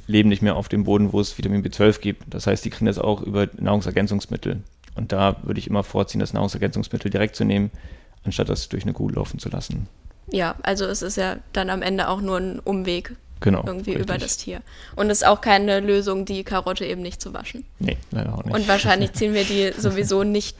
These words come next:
Speaker 2: direkt aus dem Boden, sondern aus dem Supermarkt. Das,
Speaker 1: Genau.
Speaker 2: äh, genau, also an der Stelle Obst und Gemüse waschen ist nach wie vor ratsam.
Speaker 1: <laughs> Absolut.
Speaker 2: Ähm, genau. Ähm,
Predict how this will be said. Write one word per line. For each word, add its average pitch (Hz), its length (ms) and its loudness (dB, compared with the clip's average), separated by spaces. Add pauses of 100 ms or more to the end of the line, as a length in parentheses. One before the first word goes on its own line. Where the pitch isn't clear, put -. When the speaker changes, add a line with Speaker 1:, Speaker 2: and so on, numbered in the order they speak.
(100)
Speaker 2:
direkt 202 500 2 (100)
aus 202 260 2
dem 196 180 0
Boden, 202 320 2
sondern 190 300 -2
aus 190 160 -4
dem 196 100 -2
Supermarkt. 190 560 -4 (100)
Das, 180 300 -2
Speaker 1:
Genau. - 100 -2
Speaker 2:
äh, 110 180 0 (460)
genau, 185 240 4
also 196 280 4
an 233 180 6
der 214 140 8
Stelle 233 340 6
Obst 220 240 6
und 220 140 2
Gemüse 220 380 4
waschen 208 320 2
ist 214 140 0
nach 214 160 4
wie 226 120 6
vor 196 260 6
ratsam. 226 500 2
Speaker 1:
<laughs> - 40 -2
Absolut. 107 440 -2 (280)
Speaker 2:
Ähm, 202 360 4 (540)
genau. 185 380 0 (640)
Ähm, 233 500 8